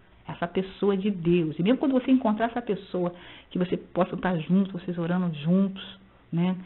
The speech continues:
Conversando, que é muito bom isso, a questão do diálogo.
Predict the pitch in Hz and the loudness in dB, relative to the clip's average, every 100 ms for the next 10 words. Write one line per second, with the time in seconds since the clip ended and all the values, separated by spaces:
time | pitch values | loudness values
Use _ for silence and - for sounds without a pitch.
0 | - - 170 170 170 - - 180 180 202 | -16 -8 -2 0 -2 -6 -6 2 4 4
1 | 185 165 - 175 185 247 196 185 185 180 | 2 -2 -2 0 2 2 0 0 -2 -2
2 | 185 180 175 196 190 185 156 160 170 151 | -4 -6 -2 0 0 0 2 2 0 -4